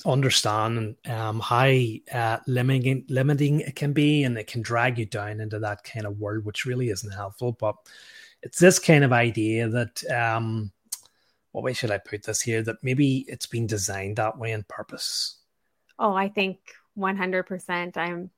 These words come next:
Speaker 2: think that if you're an intuitive person and you're an awakened person, you know exactly what's at hand and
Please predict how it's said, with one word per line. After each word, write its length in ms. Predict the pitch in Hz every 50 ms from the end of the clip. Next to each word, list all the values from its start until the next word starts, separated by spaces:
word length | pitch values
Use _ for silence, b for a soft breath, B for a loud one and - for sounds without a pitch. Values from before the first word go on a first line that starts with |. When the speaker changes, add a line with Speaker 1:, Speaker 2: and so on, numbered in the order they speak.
| _ _
Speaker 2:
think 200 | 190 185 180 - _
that 240 | - 180 175 - -
if 240 | 185 175 - - 202
you're 180 | 196 175 175
an 60 | 180 180
intuitive 600 | 175 175 - - 220 196 190 180 185 175 - -
person 440 | - 180 180 202 208 - 202 208
and 160 | 202 185 180 180
you're 140 | 180 180
an 80 | 175 170
awakened 540 | 170 170 165 165 170 170 - 202 196 196 -
person, 520 | 196 196 196 196 - 214 196 196 202 185
you 140 | 175 180 180
know 160 | 175 175 175
exactly 540 | 175 170 190 175 170 165 170 - - 175 165
what's 280 | 165 160 170 170 - 175
at 140 | 156 -
hand 320 | - - 170 165 165 170 170
and 320 | 165 165 165 165 170 165